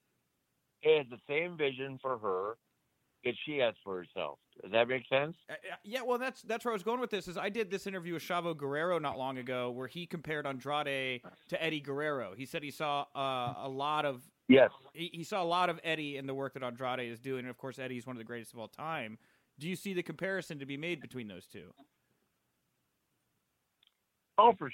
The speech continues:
Speaker 1: sure. Um, the, the, the difference, the only thing that's holding Andrade back, if anything at all, it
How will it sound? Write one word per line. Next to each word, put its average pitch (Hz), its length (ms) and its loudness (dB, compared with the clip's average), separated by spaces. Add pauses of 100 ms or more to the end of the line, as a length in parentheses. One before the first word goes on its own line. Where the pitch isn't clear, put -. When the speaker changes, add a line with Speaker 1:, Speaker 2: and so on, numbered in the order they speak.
Speaker 1:
sure. 202 260 0 (600)
Um, 135 420 2 (180)
the, 139 200 -10
the, 143 120 -6 (120)
the 135 80 2
difference, 160 500 4 (920)
the 139 180 -2
only 202 280 6
thing 196 240 4
that's 127 140 -8
holding 151 340 2
Andrade 131 560 6
back, 98 320 2 (800)
if 131 160 2 (180)
anything 147 480 0
at 110 120 2
all, 131 300 8
it 110 220 -8